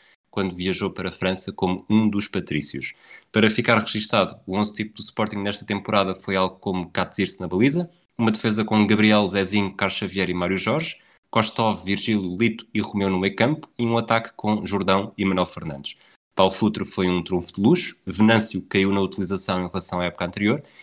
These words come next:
e António Oliveira fez apenas dezassete jogos na temporada, muito por culpa de uma lesão. Eh, Manuel Fernandes foi o melhor marcador do Sporting no campeonato com dezassete golos, mas Jordão fez vinte e sete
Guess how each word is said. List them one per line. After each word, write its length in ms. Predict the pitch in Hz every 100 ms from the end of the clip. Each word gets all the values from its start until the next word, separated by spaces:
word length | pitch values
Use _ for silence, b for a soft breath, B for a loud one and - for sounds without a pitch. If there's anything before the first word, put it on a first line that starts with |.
| b -
e 160 | 110 110
António 340 | 107 107 104
Oliveira 320 | 104 101 104
fez 220 | 104 101
apenas 340 | 101 98 95 95
dezassete 460 | 98 92 98 95
jogos 220 | - 92 98
na 60 |
temporada, 560 | - 95 - 87 87 110
muito 300 | 98 98 101
por 140 | - -
culpa 360 | 101 - 104 _
de 160 | 95 98
uma 140 | 95
lesão. 360 | 90 80 71 - B B B -
Eh, 120 | 85 -
Manuel 240 | 104 110
Fernandes 380 | 107 110 104 92
foi 180 | - 101
o 40 |
melhor 160 | 98 98
marcador 320 | 101 101 95
do 80 | 98
Sporting 340 | - 98 95
no 120 | 95
campeonato 500 | 95 98 101 98 95
com 160 | - 92
dezassete 440 | 87 92 104 98
golos, 340 | 104 147 170 - _ _ -
mas 280 | 123 120 120
Jordão 380 | 120 113 117
fez 280 | 117 117 104
vinte 220 | 101 120
e 40 | 120
sete 380 | - 73 -